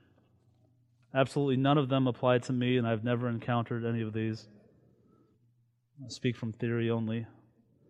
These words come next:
But these are areas that may need peacemaking, or, uh, if, if your community group wants to discuss these, they may, these may, uh, happen to some of you, not me.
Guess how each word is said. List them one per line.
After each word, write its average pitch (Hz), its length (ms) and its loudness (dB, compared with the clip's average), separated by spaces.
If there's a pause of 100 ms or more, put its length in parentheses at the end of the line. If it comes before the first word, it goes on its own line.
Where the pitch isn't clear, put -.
(460)
But 127 100 -2
these 160 180 4
are 165 60 8
areas 151 460 10
that 135 160 8
may 151 240 6
need 143 340 4
peacemaking, 123 680 2
or, 120 120 2 (320)
uh, 131 240 8 (220)
if, 127 320 0 (240)
if 127 200 -2
your 131 140 2
community 135 480 2
group 131 380 2
wants 131 240 2
to 135 80 2
discuss 123 540 0
these, 123 440 0 (1120)
they 131 140 6
may, 131 540 4 (2000)
these 127 220 2
may, 127 260 2
uh, 117 60 4 (220)
happen 123 440 2
to 123 120 -4
some 120 240 0
of 110 140 -2
you, 117 300 -2 (200)
not 113 160 -2
me. 113 220 -4